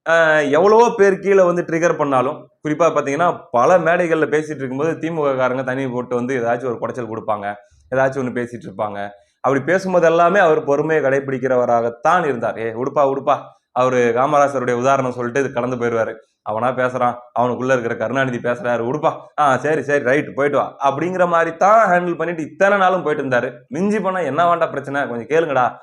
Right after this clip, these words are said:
அப்படின்னு சொல்லுவாரு. ஆனால் இந்த முறை வந்து அவரு கீழே என்னடா சண்டை போட்டுட்டு இருக்கிறாங்க அப்படின்னு சொல்லி அவரு போனதுங்கிறது கடைசியில அவரை வந்து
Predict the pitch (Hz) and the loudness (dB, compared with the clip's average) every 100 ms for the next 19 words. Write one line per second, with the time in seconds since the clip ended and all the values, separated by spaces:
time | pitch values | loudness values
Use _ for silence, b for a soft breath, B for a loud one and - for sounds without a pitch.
0 | B B 127 131 143 131 120 113 95 95 | B B -2 -2 -6 -4 -2 -2 -4 -12
1 | _ _ _ - 120 143 233 233 170 135 | _ _ _ -4 0 2 4 2 0 -6
2 | 147 214 226 190 202 202 170 175 196 165 | -4 0 0 2 2 4 2 2 2 4
3 | 131 117 - 226 262 220 214 202 175 180 | 2 -2 -6 -2 2 2 2 0 0 -2
4 | 175 165 151 147 143 156 180 139 135 151 | -2 -4 -4 0 0 0 -2 0 0 2
5 | 214 185 185 202 190 160 143 151 180 175 | 0 0 -2 2 2 2 -2 0 0 0
6 | 170 151 139 185 180 139 147 170 127 147 | -2 -2 -2 0 0 -4 -2 2 4 4
7 | 190 170 151 185 | 6 4 2 -4